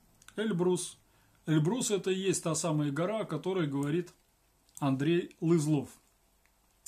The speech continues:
И таким образом мы видим, что действительно это один и тот же народ, который, спустившись с среднерусской равнины, перешел горы Кавказские, а частично остался здесь,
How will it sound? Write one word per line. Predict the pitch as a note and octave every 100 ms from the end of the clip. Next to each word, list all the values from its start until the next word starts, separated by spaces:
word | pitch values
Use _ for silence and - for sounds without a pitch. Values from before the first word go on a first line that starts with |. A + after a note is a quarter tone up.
| - - - _
И | E3+
таким | E3 F#3+ A#3+ A#3
образом | C4 G3+ D3+ C3 A2 - _ _ _ _ _ _ _ _
мы | D#3 G3+
видим, | F3+ A3 E3 C#3 C3 -
что | - - E3 D#3+ - - _
действительно | D3 F3 - A3 G3 D#3+ D3+
это | D#3+ D#3 D#3
один | D#3 E3+ D3+
и |
тот | C#3+ D#3
же | B2 C#3
народ, | D#3 D3 C3 - -
который, | D#3 E3 E3+ E3
спустившись | - G3+ D#3+ A3 G3 - C3+ - - - _
с | - -
среднерусской | F3+ F#3+ E3 E3+ D3+ -
равнины, | D3 D3+ D3+ C#3+ A#2+ A2+ - _
перешел | - D#3 F3 - E3 A#2+ - _ _ - _ -
горы | D3 D#3+ C#3+
Кавказские, | D#3 D#3 - D3 - - A#2+ A#2+ -
а | C#3+
частично | - E3 - D#3+ - D3
остался | D3 - D#3 C3 - B2
здесь, | A#2+ G#3 G3+